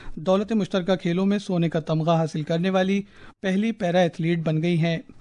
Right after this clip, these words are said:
صدر جمہوریہ دروپدی مرمو نے دولت مشترکہ کھیلوں کے دوران شرمیلا دھنکڑ کے سونے کا تمغہ جیتنے پر انہیں مبارکباد پیش کی ہے۔ ایک سوشل میڈیا پوسٹ میں صدر جمہوریہ نے کہا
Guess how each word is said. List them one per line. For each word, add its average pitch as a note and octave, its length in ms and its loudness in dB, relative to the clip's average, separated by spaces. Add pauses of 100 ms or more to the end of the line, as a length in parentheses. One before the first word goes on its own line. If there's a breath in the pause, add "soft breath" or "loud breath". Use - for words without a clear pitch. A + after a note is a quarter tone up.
(260 loud breath)
صدر G3 220 2
جمہوریہ F#3+ 360 0
دروپدی F3 440 -2
مرمو E3 300 0
نے F#3 160 2
دولت D#3+ 360 -2
مشترکہ E3 500 2
کھیلوں E3+ 320 0
کے E3+ 100 -2
دوران D#3+ 400 2 (360 loud breath)
شرمیلا G#3 440 0
دھنکڑ F3 340 0
کے G3 260 -2 (400 loud breath)
سونے G3+ 340 0
کا G#3+ 100 -2
تمغہ E3+ 320 0
جیتنے D#3+ 360 0
پر F#3+ 180 0
انہیں F3+ 300 2
مبارکباد D#3+ 580 0 (100)
پیش E3+ 240 2
کی E3+ 200 -4
ہے۔ E3+ 160 4 (460 loud breath)
ایک E3+ 120 0
سوشل F#3 280 0
میڈیا F3+ 280 0
پوسٹ F3+ 320 -2
میں F#3 80 0
صدر F3 240 -2
جمہوریہ E3+ 400 2
نے F3 120 0
کہا F3 280 2